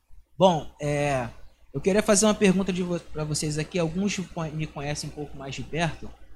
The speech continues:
mas eu queria saber o seguinte. Alguém aqui conhece meu pai? Meu pai não tem como não parece, não conhecer, eu sou a xerox dele. Mas, é, isso é óbvio.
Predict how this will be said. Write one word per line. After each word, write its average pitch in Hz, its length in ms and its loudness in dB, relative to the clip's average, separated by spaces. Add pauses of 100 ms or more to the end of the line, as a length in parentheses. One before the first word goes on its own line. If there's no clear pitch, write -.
(260)
mas 143 520 -6
eu 147 100 -8
queria 165 260 -6
saber 165 160 -6
o 165 60 -6
seguinte. 156 500 -8
Alguém 160 320 -2
aqui 180 160 -6
conhece 143 420 -8
meu 123 140 -10
pai? 117 240 -6 (3000)
Meu 127 140 -4
pai 139 220 0
não 151 100 0
tem 156 160 -4
como 170 300 -4
não 156 140 -2
parece, 139 480 -4
não 120 60 -6
conhecer, 131 580 -8 (260)
eu - 80 -20
sou - 160 -8
a 143 80 -2
xerox - 680 -6
dele. 127 280 -14 (720)
Mas, 143 880 0 (580)
é, 131 580 0 (140)
isso 202 300 6
é 202 120 6
óbvio. 160 560 0